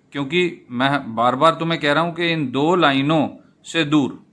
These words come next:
पिछले वीडियो में भी समझाया था कि इन दोनों लाइनों से दूर टेस्ट पॉइंट लेना है। तो टेस्ट पॉइंट हम या तो टू कॉमा ज़ीरो ले लेंगे या ज़ीरो कॉमा टू या ज़ीरो कॉमा ज़ीरो भी, क्योंकि दोनों लाइनें ज़ीरो कॉमा ज़ीरो से पास नहीं कर रही। तो चलो ठीक है,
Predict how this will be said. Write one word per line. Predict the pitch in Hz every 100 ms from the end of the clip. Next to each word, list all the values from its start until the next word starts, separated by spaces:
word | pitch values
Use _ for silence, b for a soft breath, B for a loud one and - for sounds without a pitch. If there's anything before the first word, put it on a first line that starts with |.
| _ _ -
पिछले | - 139 156 156
वीडियो | 139 135 143
में | 143
भी | 147
समझाया | 147 131 127 131
था | 156 233 - _ _ _ _ _ _ _ _ _ b b b b -
कि | 160
इन | 165
दोनों | 139 151 175 190
लाइनों | 151 151 156
से | 214
दूर | 170 202 214
टेस्ट | 185 - -
पॉइंट | 143 127
लेना | 110 92
है। | - b b b -
तो | 147
टेस्ट | 175 180 -
पॉइंट | 180 180 175
हम | 175
या | 165 160
तो | 165
टू | 151 156
कॉमा | 151 156 151
ज़ीरो | 143 151
ले | 143 139
लेंगे | 139 135 139
या | 139
ज़ीरो | 123 135 143
कॉमा | 131 135 139
टू | 131 135 131 127 B B -
या | 123 160
ज़ीरो | 131 147 165
कॉमा | 160 170 175
ज़ीरो | 151 180 202
भी, | 180
क्योंकि | - - - 156 185 139
दोनों | 139 143 180 180
लाइनें | 143 135 165
ज़ीरो | 135 151 165
कॉमा | 165 165
ज़ीरो | 139 131 143
से | 160 151
पास | 131 151 - - b b b b
नहीं | 127 156 185
कर | 139 110
रही। | 101
तो | 90 - 151
चलो | 185 175
ठीक | - 131 -
है, | 95